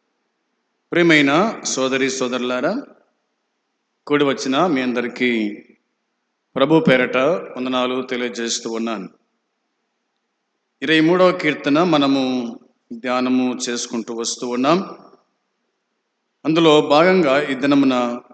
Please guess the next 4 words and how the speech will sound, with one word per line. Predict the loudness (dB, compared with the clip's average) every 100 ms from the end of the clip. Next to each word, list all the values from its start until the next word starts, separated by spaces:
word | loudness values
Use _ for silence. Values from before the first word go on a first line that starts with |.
| _ -2
మూడవ | 2 4 4
వచనాన్ని | 2 -2 -2 -2 -2 -2 -4 -6 -14 _ _ _ _ _ _ _ _
మనం | -4 -4 -2 -2
చదువుదాం, | -2 -2 -4 -8